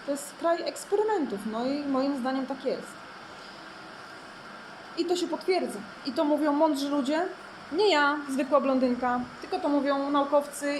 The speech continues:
i to mówi wielu lekarzy i, i innych, tak? Więc nie tylko ja.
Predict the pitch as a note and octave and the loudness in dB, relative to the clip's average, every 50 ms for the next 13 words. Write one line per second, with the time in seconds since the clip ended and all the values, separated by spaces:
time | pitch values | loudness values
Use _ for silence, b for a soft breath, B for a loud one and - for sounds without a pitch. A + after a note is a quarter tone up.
0 | - - B3+ B3 B3 B3 - C4 C4 C4 B3+ B3+ B3+ B3+ A#3+ A3 A#3 A#3+ A#3+ A#3 | -4 -4 -2 -2 -2 0 2 2 2 2 2 2 2 2 2 0 -2 -4 -4 0
1 | A#3 B3 A#3+ A#3+ A#3+ A#3 A#3 A#3 B3 B3 B3 D#4 D4+ C#4+ B3+ B3 B3+ C#4 C4+ C#4 | 0 2 4 4 4 4 4 4 4 2 2 2 2 2 2 2 2 2 4 2
2 | C4 - - A3+ A3+ A3 A3 A3 A3 A3 G#3 - - B3+ - - A#3+ A3 G3 F#3 | 2 0 -4 -4 -4 -2 -2 -4 -4 -6 -10 -10 -10 -8 -4 -2 0 0 0 0
3 | F#3 F#3 - - - - C4+ C#4+ - - - - - - - - - - - - | -2 -4 -6 -8 -4 -2 -2 0 -2 -2 -10 -16 -16 -16 -16 -16 -16 -16 -16 -16
4 | - - - - - - - A3+ A3+ A3 - - A#3 A3+ - A#3+ A#3 - B3+ A3+ | -16 -16 -16 -16 -14 -8 -4 -4 -4 -2 -2 -2 -2 -2 -2 -4 -4 -4 -2 0
5 | A3 G#3+ G3 G3 G3 | 2 2 0 0 -2